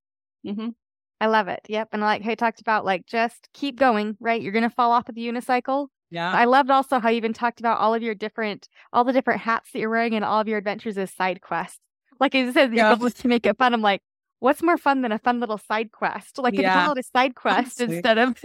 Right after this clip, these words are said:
Speaker 2: <laughs> instead of a job. <laughs>
Speaker 1: Yeah. <laughs> Seriously,
Speaker 2: How
Speaker 1: yeah.
Speaker 2: fun is that mind flip?
Speaker 1: That's how I like to call 'em.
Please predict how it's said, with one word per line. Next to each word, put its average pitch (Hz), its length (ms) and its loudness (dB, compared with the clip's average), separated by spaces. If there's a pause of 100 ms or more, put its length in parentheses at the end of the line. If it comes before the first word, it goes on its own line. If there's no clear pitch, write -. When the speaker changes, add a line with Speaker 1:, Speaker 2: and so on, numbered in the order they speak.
Speaker 2:
<laughs> - 120 -18
instead 254 280 -2
of 220 80 -2
a 220 40 0
job. 233 540 -4
<laughs> - 300 -2
Speaker 1:
Yeah. 220 320 4 (100)
<laughs> 302 80 2 (240)
Seriously, 277 440 4
Speaker 2:
How 226 40 6
Speaker 1:
yeah. 202 200 6
Speaker 2:
fun 285 100 0
is 220 60 -8
that 262 220 2
mind 214 260 -6
flip? - 160 -4
Speaker 1:
That's - 120 -4 (140)
how 175 60 4
I - 20 6
like 170 220 2
to 170 60 -16
call 170 280 0
'em. 175 100 -6